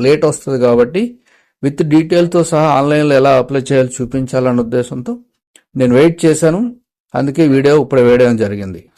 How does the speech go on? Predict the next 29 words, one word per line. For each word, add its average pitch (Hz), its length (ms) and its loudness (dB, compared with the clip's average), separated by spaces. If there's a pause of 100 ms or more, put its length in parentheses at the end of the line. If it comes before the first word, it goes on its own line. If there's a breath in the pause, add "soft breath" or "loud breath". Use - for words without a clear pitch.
So, 156 120 2
ఇంకా 151 220 0
మనకి 147 360 -2
చాలా 127 220 2
టైమ్ 120 420 -4
ఉంది. 156 220 -2 (1300)
Immediately 208 680 2 (140)
మీరు 156 240 4
అప్లై 160 480 2 (120)
చేసుకోండి. 160 420 0
ఎవరైతే 135 680 0 (220)
రైల్వే 127 380 2
రిక్రూట్‌మెంట్ 123 520 -4
బోర్డులో 135 380 0
టెన్త్ 165 420 -2
క్లాస్ 175 300 0
మీద 160 180 0
రావడం, 120 360 2
అంటే 117 160 -4
గ్రూప్ 135 380 -2
డి 127 240 -4
పోస్టులు 147 420 -6
అంటే 135 180 -6
గ్రేట్ 120 380 -6
కదా, 123 160 -2
ఇన్ని 120 220 -4
పోస్టులు 117 380 -6
రావడం 117 240 -4
అంటే. 120 200 -8